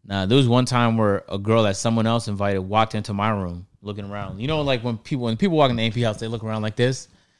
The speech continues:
and it's fine. Like, I looked around like that first time I walked in there. But,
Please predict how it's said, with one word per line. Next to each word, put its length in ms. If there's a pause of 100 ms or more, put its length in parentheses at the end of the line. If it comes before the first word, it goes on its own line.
(140)
and 100
it's 140
fine. 480
Like, 300
I 80
looked 180
around 140
like 160
that 180
first 240
time 120
I 60
walked 300
in 140
there. 180 (360)
But, 340